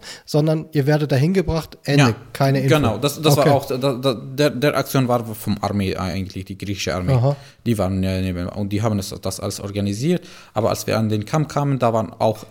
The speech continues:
Speaker 2: N G Os und Organisationen, die, die,
Speaker 1: Im
Speaker 2: die uns
Speaker 1: Camp.
Speaker 2: im Camp, da waren,
Speaker 1: Mhm.
Speaker 2: die durften reinkommen, die, da waren Ärzte, die, die durften auch reinkommen. Es war so ein Camp neben Griech-, äh, neben Athen in Griechenland. Da sind wir so zwei, drei Tagen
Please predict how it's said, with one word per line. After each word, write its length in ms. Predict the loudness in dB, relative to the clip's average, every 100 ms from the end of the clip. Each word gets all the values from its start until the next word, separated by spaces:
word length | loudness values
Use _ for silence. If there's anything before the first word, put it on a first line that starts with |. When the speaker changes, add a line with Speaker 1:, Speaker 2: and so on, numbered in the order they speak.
| -6
Speaker 2:
N 120 | -4
G 140 | -4 -2
Os 320 | -2 -2 -6
und 280 | -6 -4 -2
Organisationen, 760 | -4 -4 -4 -4 -4 -2 -2
die, 140 | -2 -2
die, 120 | 2
Speaker 1:
Im 40 |
Speaker 2:
die 100 | 4 4
uns 200 | 4 2
Speaker 1:
Camp. 120 | 0
Speaker 2:
im 140 | 0 0
Camp, 260 | -2 -2
da 100 | 2
waren, 180 | 4 4
Speaker 1:
Mhm. 100 | 0
Speaker 2:
die 140 | -2
durften 280 | 0 0 0
reinkommen, 720 | 0 0 0 0 0 2 0
die, 260 | -2 -2 0
da 140 | 0
waren 180 | 0 0
Ärzte, 480 | -2 -2 -4 -2 0
die, 220 | 0 0
die 420 | -2 -2 -2 -4 -6 -18 -20 -20 _ _ _ -16
durften 380 | -4 -2 -2 -2
auch 200 | -2 0
reinkommen. 560 | -2 0 0 0 -2 -8 -18 -12 -6
Es 160 | -2
war 80 | 0
so 80 | 0
ein 120 | -2
Camp 240 | -2 -6 -2
neben 260 | -2 -2
Griech-, 240 | -2 -4 -2
äh, 240 | -2 0
neben 240 | 0 -2 -4
Athen 400 | -4 -2 -2 -4 -10
in 320 | -10 -10 -10 -14 -20 _
Griechenland. 460 | -20 -14 -12 -12 -14 -20 -20
Da 400 | -8 -4 0 0
sind 160 | 0 0
wir 80 |
so 160 | -2 -4
zwei, 240 | -4 -2
drei 280 | 0 0 0
Tagen 340 | 0 0 0